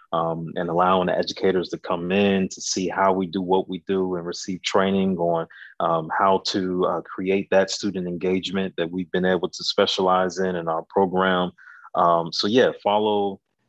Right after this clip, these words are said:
me, follow Veritas Way, follow Harvard Diversity Project, and, uh, just stay connected, and we'll continue to empower each other.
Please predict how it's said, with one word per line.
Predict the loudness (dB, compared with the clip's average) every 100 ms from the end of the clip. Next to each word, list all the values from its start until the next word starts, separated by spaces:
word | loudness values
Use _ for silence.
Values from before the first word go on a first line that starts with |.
| -8
me, | -4 -2 -2 -4
follow | -4 -4 -4 -2
Veritas | 0 0 0 -2 -2 -4
Way, | -4 -2 -4 -2
follow | -4 0
Harvard | 0 0 -2
Diversity | -6 -6 -6 -10 -6
Project, | 0 2 2 0 2 2 -2
and, | -8 -6
uh, | -6 -8
just | -10 -4
stay | -2
connected, | -2 -2 -2 -2 -2 -4
and |
we'll | -4 -4
continue | -6 -8 -6 -6 -8
to | -10
empower | -6 0 0 0 -2
each | 0
other. | 0